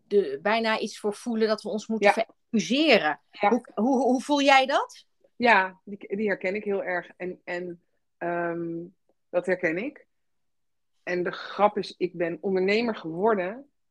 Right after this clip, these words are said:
Speaker 2: ehm, met de reden dat ik ook ambitie heb om een, eh, fijne moeder te zijn. En dat kon ik niet meer in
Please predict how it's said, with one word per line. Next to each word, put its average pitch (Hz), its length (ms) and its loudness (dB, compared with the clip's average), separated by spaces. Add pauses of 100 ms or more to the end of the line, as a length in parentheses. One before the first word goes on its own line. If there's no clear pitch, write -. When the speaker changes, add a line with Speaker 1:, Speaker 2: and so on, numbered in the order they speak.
(220)
Speaker 2:
ehm, 165 680 -6 (220)
met 180 320 -2
de 180 100 2
reden 202 400 2
dat 143 160 -6
ik - 180 -12
ook 226 240 4
ambitie 175 540 -6
heb 175 140 -4
om 180 240 -10
een, 170 280 -6
eh, 165 200 -8 (120)
fijne 190 260 -2
moeder 233 280 0
te - 80 -20
zijn. - 260 -18 (640)
En 175 220 -2
dat 180 240 0
kon 254 200 0
ik 220 120 -4
niet 233 280 2
meer 180 560 0
in 180 520 -4